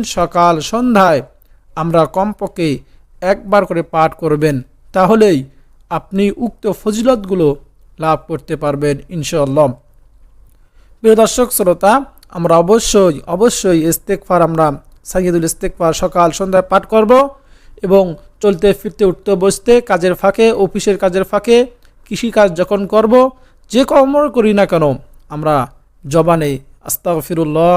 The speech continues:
আস্তাগফিরুল্লাহ, আস্তাগফিরুল্লাহ পাঠ করব। আল্লাহ তাআলা যেন আপনাদের সকলকে এবং আমাকে,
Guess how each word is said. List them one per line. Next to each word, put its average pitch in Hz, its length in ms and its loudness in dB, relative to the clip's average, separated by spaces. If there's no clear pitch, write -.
আস্তাগফিরুল্লাহ, 160 760 -2
আস্তাগফিরুল্লাহ 165 760 -4
পাঠ 151 100 -6
করব। 151 180 -8
আল্লাহ 196 320 4
তাআলা 208 300 2
যেন 202 140 0
আপনাদের 175 340 -2
সকলকে 214 560 0
এবং 160 360 2
আমাকে, 185 360 0